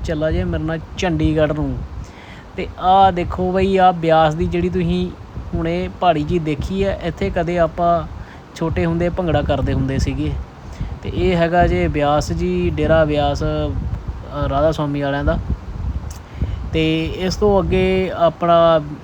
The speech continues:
ਦਰਿਆ, ਬਿਆਸ ਦਰਿਆ ਆ ਜਾਂਦਾ ਜੀ। ਤੇ ਇੱਧਰੋਂ ਆਪਾਂ ਘੁੰਮਦੇ ਘੁਮਾਉਂਦੇ ਪਹੁੰਚਾਂਗੇ ਚੰਡੀਗੜ੍ਹ ਨੂੰ, ਵਾਇਆ ਲੁਧਿਆਣੇ ਤੋਂ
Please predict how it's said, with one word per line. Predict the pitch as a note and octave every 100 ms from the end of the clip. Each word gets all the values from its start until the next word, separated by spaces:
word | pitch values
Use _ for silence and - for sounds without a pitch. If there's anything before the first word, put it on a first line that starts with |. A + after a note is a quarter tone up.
| D3
ਦਰਿਆ, | D3+ D3+ D3+ D#3 D#3 D#3 - - -
ਬਿਆਸ | - D3+ D3+ D3+
ਦਰਿਆ | D3+ D3 C#3+
ਆ | D3 D3
ਜਾਂਦਾ | D3+ D3 E3+
ਜੀ। | F3 F3+ - - - - - - -
ਤੇ |
ਇੱਧਰੋਂ | D#3+ D#3 D#3 F3 D#3+
ਆਪਾਂ | D3+ D#3+ D#3
ਘੁੰਮਦੇ | E3 D3 D3 D#3
ਘੁਮਾਉਂਦੇ | D#3+ D3 C#3+ C#3+
ਪਹੁੰਚਾਂਗੇ | C#3+ D3 D#3+ D#3+ D#3
ਚੰਡੀਗੜ੍ਹ | - C3+ D3 D#3+ D#3+
ਨੂੰ, | F3 F3 - - - - - - - - -
ਵਾਇਆ | C#3+ D3 D3+ D#3
ਲੁਧਿਆਣੇ | D3 D#3 E3 D3 C3+
ਤੋਂ | D#3+ E3 D#3+